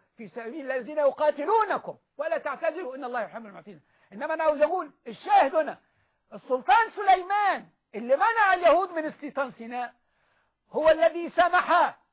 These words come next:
لليهود الذين طردهم البرتغال والأسبان، الذين طردهم نصارى الأندلس،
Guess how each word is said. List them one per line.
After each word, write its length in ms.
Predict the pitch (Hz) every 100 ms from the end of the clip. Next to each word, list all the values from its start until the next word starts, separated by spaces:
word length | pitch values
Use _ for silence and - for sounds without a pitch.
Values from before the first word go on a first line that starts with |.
| _
لليهود 920 | 185 269 285 294 262 359 392 339 202 _ _ _ _ -
الذين 360 | 226 262 349 339
طردهم 720 | 311 320 349 339 302 277 220 302
البرتغال 920 | 311 269 320 - 302 349 381 339 220
والأسبان، 840 | 226 285 320 - 254 381 370 285 185 _ _ _ -
الذين 420 | 247 269 359 339
طردهم 760 | - 330 330 320 381 311 277 -
نصارى 720 | 226 294 302 349 427 415 370
الأندلس، 680 | 339 339 349 302 392 370 226